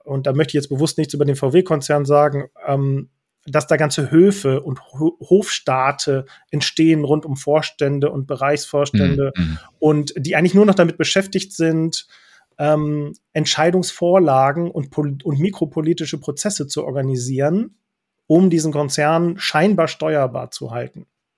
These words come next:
Speaker 1: Und das ist eine eigene, eine eigene Entscheidungswelt, die da stattfindet. Und die kann sich ein ganzes Stück sowohl von der eigenen Wertschöpfung als auch von dem, was im Markt passiert, lösen und so eine eigene Wirklichkeitsblase entstehen lassen.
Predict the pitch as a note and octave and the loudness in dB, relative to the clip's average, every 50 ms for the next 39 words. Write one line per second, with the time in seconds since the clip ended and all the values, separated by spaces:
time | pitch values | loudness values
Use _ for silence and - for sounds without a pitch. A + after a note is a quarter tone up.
0 | _ _ _ - - - - C3+ C#3+ D#3+ F#3 - F#3 D3+ C3+ D3 E3+ F3 F#3 E3+ | _ _ _ -20 -14 -8 -4 -2 0 0 0 0 0 0 0 0 0 2 2 2
1 | D#3 D#3 D3 D3+ D3+ E3 G#3 G#3+ F#3+ D#3+ D3+ D3 - F3 F3 F3 D3 C3 C3+ B2+ | 0 0 -2 -2 0 0 2 2 2 0 0 0 2 2 2 2 0 -4 -2 -2
2 | C3 C3+ C#3+ C#3 C#3 C#3+ C3 C#3 C3 - - C#3 C3+ - - C3 A#2+ B2 B2+ B2+ | 0 0 0 -2 -4 -6 -6 -6 -6 -4 -6 -10 -10 -8 -10 -8 -8 -8 -8 -10
3 | - _ _ _ _ _ _ _ _ _ _ - C#3+ C3+ C3+ - - D3 C#3+ C#3+ | -12 _ _ _ _ _ _ _ _ _ _ -8 -8 -8 -6 -6 -6 -8 -6 -6
4 | - - D3+ D#3+ F#3+ G3 G3+ G3+ G3 G3 F#3+ F#3 F3+ F3 D#3+ - _ - D3+ C3+ | -2 0 2 4 4 4 4 4 4 4 2 2 0 -2 -4 -8 _ -14 -8 -4
5 | C#3+ E3 - - D3+ D3+ E3 D#3+ F3+ D#3 - - F#3 F#3 - D3 C#3+ E3 E3 - | -4 -4 -4 -2 -2 -2 0 -2 -2 -4 -2 -2 -2 -2 -2 -2 -2 -2 -2 -2
6 | D#3 D3 C#3+ D3 D#3 E3 D3 C#3 C3+ C#3+ E3 - - G3+ G3 G3 - - F#3+ F#3+ | -4 -2 -2 0 0 0 -2 -2 -2 -2 -2 -2 -4 -6 -6 -6 -4 -2 0 0
7 | F#3+ G3 F#3+ F#3+ - - - - C#3 D3+ D#3 D3+ - - D#3 D3 D3+ D#3 - - | 0 -2 -4 -6 -8 -14 -8 -4 -2 -2 -2 -4 -8 -6 -2 -2 -2 -2 -4 -8
8 | - - D3+ D3+ D#3 D3+ D#3 D#3 D3 C#3+ - D#3 D#3 D#3+ D#3+ D3+ C#3 C#3 C3+ C#3 | -4 -2 -2 -2 -2 -4 -6 -6 -6 -4 -2 0 0 0 -2 -4 -6 -10 -10 -6
9 | D3 D3 D3 - - _ _ _ - D#3+ C#3 C#3+ C#3 C#3 C#3 D3 - - - - | -4 -4 -4 -4 -8 _ _ _ -10 -6 -4 -2 -2 -2 -2 -4 -6 -8 -10 -10
10 | D3+ C3+ - - D#3+ D#3 D3 - - C3+ C#3 D3+ D#3+ D#3 C#3 B2+ B2+ B2+ - _ | -10 -10 -8 -4 -4 -4 -4 -4 -4 -2 2 2 2 2 0 -2 -8 -10 -12 _
11 | - - _ - C#3 C3+ C#3+ C#3 D3 - D3 D3+ D#3 D#3 C#3 D3 E3 D#3+ D#3+ C#3+ | -20 -20 _ -10 -6 -4 -4 -4 -2 -2 -2 0 0 0 0 0 -2 -2 -4 -10
12 | - - - C#3 C3+ C3 C3+ - _ _ _ - C3 A2+ C#3 C3+ C3+ C3+ C#3 C#3+ | -8 -4 -4 -4 -4 -4 -8 -14 _ _ _ -16 -10 -4 -2 0 2 2 2 0
13 | C3 C3+ C3+ - - C3+ - - C#3+ C3+ C3+ C3 B2 C3 C3+ - D#3+ F3 F#3 _ | 0 -4 -6 -6 -8 -12 -12 -8 -6 -4 -4 -4 -4 -6 -8 -6 -8 -8 -10 _